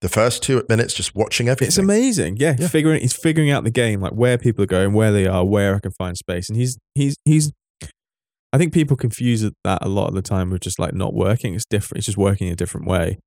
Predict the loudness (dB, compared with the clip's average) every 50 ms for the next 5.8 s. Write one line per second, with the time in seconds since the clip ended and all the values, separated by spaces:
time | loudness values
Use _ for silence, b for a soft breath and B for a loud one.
0 | _ -4 0 0 2 2 2 2 2 0 0 0 -2 0 2 2 4 4 2 2
1 | 2 2 2 2 2 2 0 -2 -2 -2 -4 -4 -4 -2 -2 -2 -2 -2 -4 -4
2 | -2 -2 -2 -2 -2 -2 -4 -2 -2 -2 -2 -4 -4 -4 -4 -4 -2 -2 -2 -2
3 | -4 -4 -4 -6 -6 -6 -4 -8 -8 -8 -10 -10 -10 -10 -12 _ _ -2 0 2
4 | 2 2 2 2 2 2 2 2 0 2 2 4 2 2 2 2 2 2 2 2
5 | 0 -2 -4 0 0 0 0 0 -2 -4 -4 -4 -4 -6 -4